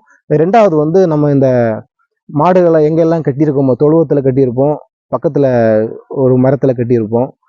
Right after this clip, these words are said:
அப்போ அதுகளையும் நம்ம வந்து மருந்தை தெளிச்சு நம்ம அதை குணப்படுத்துற மாதிரி இருக்கணும்.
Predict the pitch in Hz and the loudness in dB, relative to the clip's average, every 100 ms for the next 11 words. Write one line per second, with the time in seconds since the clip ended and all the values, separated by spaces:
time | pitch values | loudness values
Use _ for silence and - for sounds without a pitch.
0 | _ - 151 151 180 180 151 190 170 135 | _ -8 -2 0 0 0 0 0 0 0
1 | 131 127 139 147 117 110 104 - _ 139 | 0 2 2 2 2 0 -2 -8 _ -2
2 | 139 160 143 120 127 127 123 175 120 117 | 0 0 0 -2 0 -2 -2 -4 -2 -2
3 | 110 107 123 127 113 104 117 113 104 98 | -4 -2 -2 -2 -2 -4 -2 -2 -4 -6
4 | 101 | -6